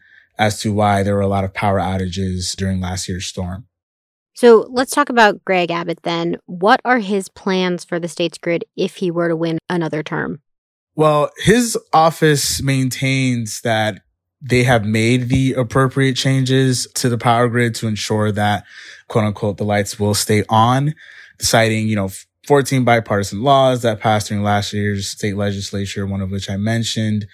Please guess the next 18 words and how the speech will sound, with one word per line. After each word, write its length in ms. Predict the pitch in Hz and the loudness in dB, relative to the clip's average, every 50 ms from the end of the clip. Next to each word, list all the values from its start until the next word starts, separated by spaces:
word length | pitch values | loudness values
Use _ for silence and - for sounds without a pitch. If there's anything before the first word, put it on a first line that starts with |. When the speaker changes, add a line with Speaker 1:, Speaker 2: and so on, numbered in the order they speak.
| - - - - - - _ _ | -18 -20 -20 -20 -20 -20 _ _
Speaker 1:
He 180 | - - 156 156 | -2 2 4 6
has 200 | 151 143 139 127 | 6 6 4 2
maintained 460 | 131 131 123 107 - 127 123 120 117 | 0 0 0 0 2 2 2 2 2
during 220 | 110 117 113 113 110 | 2 0 0 0 0
his 200 | 117 110 104 - | 0 0 -2 -2
campaign 460 | - 117 110 107 104 117 110 110 107 | -2 -2 -2 -2 -2 -2 -2 0 0
that 160 | 107 104 95 | 0 -2 -2
the 80 | 110 98 | -4 -4
power 320 | - - 107 104 104 104 | -2 0 2 2 2 0
grid 360 | 95 101 104 104 101 101 95 | 0 0 0 0 0 0 -2
is 320 | 95 101 101 98 95 95 - | -2 -2 -2 -2 -2 -4 -6
strong, 560 | - - - - 113 110 117 120 123 123 110 | -6 -6 -2 0 2 4 4 4 4 4 2
it's 220 | 104 95 - - | 0 -2 -4 -2
ready 180 | 107 101 101 101 | -2 -2 -2 -2
to 140 | 98 101 98 | -2 -4 -4
go, 340 | 87 101 101 104 110 113 110 | -2 -2 -2 0 0 0 0
and 200 | 107 101 98 98 | 0 -2 -2 -2
that 280 | 98 98 98 90 95 | -2 -2 -2 -4 -6